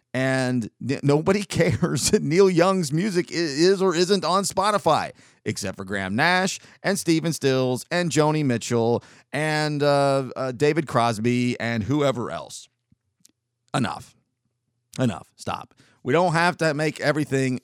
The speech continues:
out to be some kind of hard charging stance. There's, there's, there's, there's information out there. The internet is a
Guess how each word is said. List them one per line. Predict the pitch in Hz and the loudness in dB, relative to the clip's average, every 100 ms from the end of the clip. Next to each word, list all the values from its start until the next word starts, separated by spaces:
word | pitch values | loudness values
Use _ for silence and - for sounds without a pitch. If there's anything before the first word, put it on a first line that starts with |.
| - | -4
out | 117 107 | -4 -4
to | 110 | -6
be | 113 | -6
some | - 135 | -2 -2
kind | 131 135 123 123 | 0 -2 -2 -2
of | 110 98 _ _ | -4 -8 _ _
hard | - 135 139 110 | 0 0 0 -4
charging | - 131 127 120 117 | -2 0 0 -2 -4
stance. | - 87 73 - - - _ _ _ | -6 -8 -10 -14 -16 -16 _ _ _
There's, | 120 120 117 - - _ | -2 0 -2 -8 -16 _
there's, | 123 117 101 | -8 -6 -8
there's, | 95 113 110 | -10 -10 -10
there's | - 113 - | -8 -8 -4
information | 165 180 175 165 156 151 | -4 0 2 4 2 0
out | 131 131 - | -2 -2 -2
there. | 131 123 120 110 _ _ _ | -2 -2 -4 -8 _ _ _
The | 117 | -2
internet | 151 156 147 - | 0 0 -2 -2
is | 120 110 | -6 -4
a | 95 107 98 | -6 -6 -8